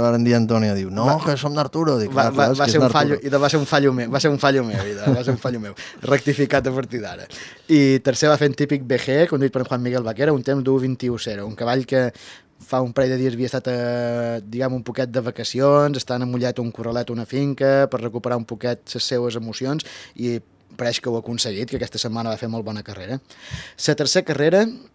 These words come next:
Speaker 2: una carrera que tots els cavalls eren nacionals, on hi va haver-hi un, un retirat, un Stradivarius M R, no va, no va participar en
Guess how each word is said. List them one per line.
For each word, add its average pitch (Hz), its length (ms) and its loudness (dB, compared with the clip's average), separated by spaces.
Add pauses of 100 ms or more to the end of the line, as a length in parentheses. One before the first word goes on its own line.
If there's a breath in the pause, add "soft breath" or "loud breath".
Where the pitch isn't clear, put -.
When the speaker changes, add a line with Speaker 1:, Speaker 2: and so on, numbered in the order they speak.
(240)
Speaker 2:
una 147 240 -2
carrera 139 360 0
que 131 540 2
tots 139 160 -2
els 127 80 -4
cavalls 135 240 2
eren 131 200 -2
nacionals, 127 760 -2
on 143 180 -2
hi 135 80 2
va 131 80 2
haver-hi 131 180 4
un, 127 340 -2
un 143 160 -4
retirat, 127 440 0
un 151 120 -2
Stradivarius 123 540 -2
M 113 120 -2 (140)
R, 165 220 -2
no 147 120 -4
va, 123 180 0
no 117 120 -4
va 117 100 -2
participar 110 440 -8
en - 20 -6